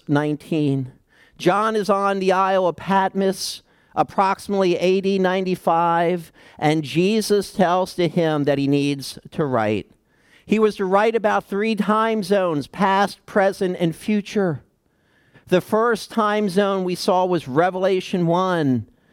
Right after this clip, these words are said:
the vision of the resurrected and glorified Christ. The second time zone consists of chapters two and three, seven literal churches in Asia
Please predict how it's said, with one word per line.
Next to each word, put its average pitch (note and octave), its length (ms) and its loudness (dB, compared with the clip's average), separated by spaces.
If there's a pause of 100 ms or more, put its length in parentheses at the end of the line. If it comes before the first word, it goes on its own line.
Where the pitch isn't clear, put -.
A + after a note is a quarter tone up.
(100)
the E3 100 2
vision G3 480 0
of F3 100 -2
the D#3+ 120 -2
resurrected E3+ 800 0
and C3+ 120 0
glorified A#2 640 0
Christ. - 680 -6 (760)
The F#3 100 0
second G#3 720 -2 (160)
time D3+ 480 0 (100)
zone A#2 680 0
consists - 540 -2
of D#3+ 300 0
chapters F3+ 560 -2
two F#3+ 360 0
and D#3 220 0
three, D#3+ 680 0 (360)
seven G#3 520 0
literal G#3+ 380 -2
churches F#3+ 800 -2
in D3 180 0
Asia F3+ 680 0